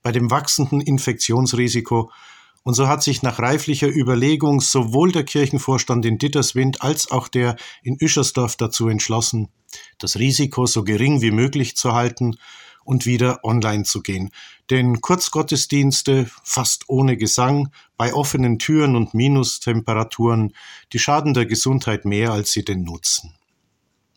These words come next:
Die Frage war die nach dem Verantwortbaren.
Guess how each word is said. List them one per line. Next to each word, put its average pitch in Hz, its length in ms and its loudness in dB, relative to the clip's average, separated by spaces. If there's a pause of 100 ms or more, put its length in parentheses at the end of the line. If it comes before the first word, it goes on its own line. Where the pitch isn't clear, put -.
(1040)
Die - 60 -8
Frage 127 540 0 (580)
war 101 260 -2
die 113 320 0
nach 101 240 -2
dem 98 440 -6
Verantwortbaren. 90 1300 -8